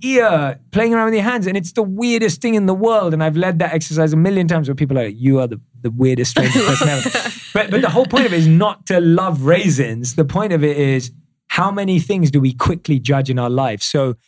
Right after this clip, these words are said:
Speaker 1: when you're asked to pick something up off the floor, you may think it's a certain color. But then when you look at it, you're like, "Oh, actually, I was wrong." You may think it was really hard and strong. And when you pick it up, it's really soft and weak. That's how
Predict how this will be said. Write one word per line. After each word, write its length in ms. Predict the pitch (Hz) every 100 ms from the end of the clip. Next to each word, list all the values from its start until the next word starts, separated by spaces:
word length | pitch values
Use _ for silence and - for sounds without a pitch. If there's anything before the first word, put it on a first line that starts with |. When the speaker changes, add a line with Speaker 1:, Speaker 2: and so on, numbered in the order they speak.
| _
Speaker 1:
when 160 | - 151
you're 180 | 196 196
asked 160 | 170 -
to 40 |
pick 180 | - 170
something 300 | - 147 151
up 160 | 143
off 160 | 135 -
the 80 | 123
floor, 440 | - 202 139 120 131
you 160 | 156
may 160 | 190 160
think 240 | - 147
it's 140 | 131 131
a 40 |
certain 400 | - 135 120 117
color. 360 | - 156 117 _ _ _ _ _ _ _ _
But 80 | 139
then 100 | 151
when 120 | 156
you 80 | 151
look 200 | 190 202
at 60 |
it, 40 | 131
you're 120 | 120
like, 120 | 127 _ _
"Oh, 120 | 185
actually, 440 | 190 214 - 127 120
I 80 | 131
was 200 | 131 120
wrong." 280 | 190 92 104 _ _ _
You 100 | 165
may 140 | 202 175
think 200 | 185 160
it 60 |
was 160 | 139 123
really 460 | 147 135 127 127 _
hard 320 | - - 160 139
and 160 | 123
strong. 340 | - - 208 143
And 60 |
when 100 | 127
you 60 | 135
pick 180 | 165 165
it 60 |
up, 160 | 185 143
it's 160 | 110
really 140 | 156 131
soft 400 | - 160 127 -
and 180 | 123 135
weak. 240 | 190 - _ _ _ _ _ _ _
That's 180 | 180 202
how 120 | 190